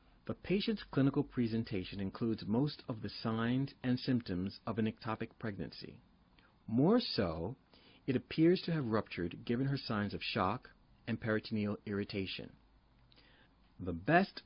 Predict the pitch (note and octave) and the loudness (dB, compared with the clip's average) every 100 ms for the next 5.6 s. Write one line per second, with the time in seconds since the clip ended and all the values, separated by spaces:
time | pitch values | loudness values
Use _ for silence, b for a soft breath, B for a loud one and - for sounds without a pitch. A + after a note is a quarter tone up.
0 | - - C3+ B2 - G2 G2 A#2+ A2+ - | -12 0 0 0 -4 -4 0 2 0 -2
1 | - - - _ _ _ _ _ _ - | -10 -14 -18 _ _ _ _ _ _ -4
2 | G#2+ A#2 A2+ A2+ F#2+ F#2+ C#3+ E3 - C3+ | 0 2 2 2 -2 0 -2 -4 -2 -2
3 | C3 C3 - F#2+ - E2+ F#2+ - _ b | 0 -2 0 0 0 -4 -6 -12 _ b
4 | b b A2+ G#2+ G#2 B2 D3 D3 C3 B2+ | b b -2 0 0 0 0 2 4 2
5 | - G2+ F2+ D#2 E2 - | 0 -4 -2 -2 -4 -14